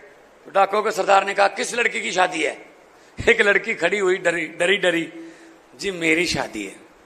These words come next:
डाकू ने अपनी जेब में हाथ डाला,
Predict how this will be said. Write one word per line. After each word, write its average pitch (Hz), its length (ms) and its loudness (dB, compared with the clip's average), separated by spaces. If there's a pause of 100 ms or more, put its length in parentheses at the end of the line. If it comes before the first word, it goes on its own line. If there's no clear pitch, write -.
(920)
डाकू 170 360 0
ने 190 100 -2
अपनी 180 200 -6
जेब 175 220 -2
में 180 120 0
हाथ 165 140 2
डाला, 151 360 -2